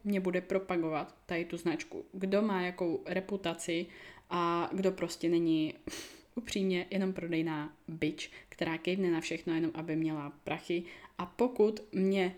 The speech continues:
ten produkt opravdu sedí k tomu influencerovi. Takže pokud mě někdo nabízí, nevím, nějaký hubnoucí pásy nebo pilulky, něco takového, tak je pro mě absolutně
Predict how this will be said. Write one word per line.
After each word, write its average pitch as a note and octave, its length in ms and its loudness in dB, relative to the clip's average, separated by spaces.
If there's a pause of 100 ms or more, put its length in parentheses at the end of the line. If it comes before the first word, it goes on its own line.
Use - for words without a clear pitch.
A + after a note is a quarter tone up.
(120)
ten F3+ 220 -2
produkt F#3 640 0 (280)
opravdu F3+ 420 2
sedí E3+ 640 0
k - 80 -20
tomu E3+ 200 0
influencerovi. D#3+ 840 -4 (280)
Takže F#3+ 280 0 (160)
pokud A3 380 0
mě G#3 200 4
někdo G#3 280 2
nabízí, F#3+ 540 4
nevím, F3 320 4
nějaký E3+ 260 0
hubnoucí G3 520 4
pásy F#3+ 520 2
nebo D3+ 520 -2
pilulky, F#3 420 6
něco - 220 -4
takového, F3 600 0 (520)
tak F3 400 -2 (140)
je F#3+ 180 4 (540)
pro F#3+ 180 6
mě G3 280 6
absolutně F3+ 920 2